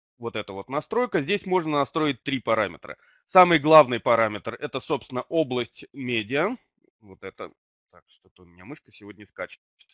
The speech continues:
А, вот эта вот область, это область медиа, а, куда вы должны поместить ссылку на ваш ресурс.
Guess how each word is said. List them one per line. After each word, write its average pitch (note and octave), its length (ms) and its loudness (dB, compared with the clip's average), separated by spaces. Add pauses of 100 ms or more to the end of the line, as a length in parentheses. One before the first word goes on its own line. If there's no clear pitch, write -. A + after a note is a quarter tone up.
(720)
А, G2 300 -6 (280)
вот C3+ 200 -6
эта A2+ 180 -6
вот A2 200 -8
область, C3+ 420 -8
это B2+ 300 -8
область A#2 400 -8
медиа, G#2+ 500 -6 (320)
а, A#2 280 2
куда D3+ 500 4
вы E3+ 160 0
должны C3+ 420 -2
поместить A#2+ 680 -10
ссылку D#3 600 -6
на A#2+ 160 -2
ваш G#2+ 260 -2
ресурс. G#2 540 -12